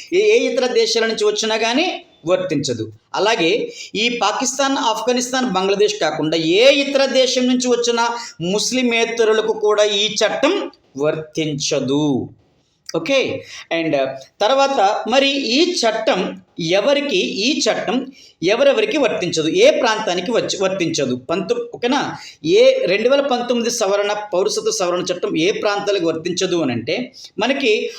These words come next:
ఆరవ షెడ్యూల్లో పొందుపరచబడినటువంటి రాష్ట్రాలు, ఆరో షెడ్యూల్లో పొందుపరచబడినటువంటి రాష్ట్రాలు ఏంటవి అంటే, అస్సాం, మేఘాలయ, మిజోరం, త్రిపుర లాంటి కొన్ని స్వయం ప్రతిపత్తి కలిగినటువంటి ప్రాంతాలకు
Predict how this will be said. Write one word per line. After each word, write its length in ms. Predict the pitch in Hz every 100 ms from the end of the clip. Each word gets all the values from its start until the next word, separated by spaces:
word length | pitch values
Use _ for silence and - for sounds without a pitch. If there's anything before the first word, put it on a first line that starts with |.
| - -
ఆరవ 460 | 175 240 311 311 311
షెడ్యూల్లో 720 | - 254 202 240 240 240 240
పొందుపరచబడినటువంటి 1500 | 208 214 220 202 202 190 190 190 190 180 170 208 165 180 - - _ _ _ _ _ _ -
రాష్ట్రాలు, 580 | 170 208 - - 147 107 101 _ - - -
ఆరో 300 | 160 220 247
షెడ్యూల్లో 440 | 240 208 185 196 202
పొందుపరచబడినటువంటి 1120 | 180 175 175 165 165 165 165 160 156 233 294
రాష్ట్రాలు 580 | 208 190 - 139 113 -
ఏంటవి 400 | 208 226 220 208
అంటే, 460 | 190 185 285 330 - - - -
అస్సాం, 600 | 240 - 247 214 254 - - _ _ 170
మేఘాలయ, 840 | 170 180 190 208 208 196 190 247 - - -
మిజోరం, 800 | 143 165 151 202 202 202 285 277 _ _ -
త్రిపుర 460 | 226 254 285 285
లాంటి 680 | 277 226 214 196 226 196 190 -
కొన్ని 220 | 190 190
స్వయం 380 | - 185 220 262
ప్రతిపత్తి 560 | - 226 - 220 -
కలిగినటువంటి 640 | 214 196 185 185 180 175 -
ప్రాంతాలకు 640 | - 202 185 139 113 -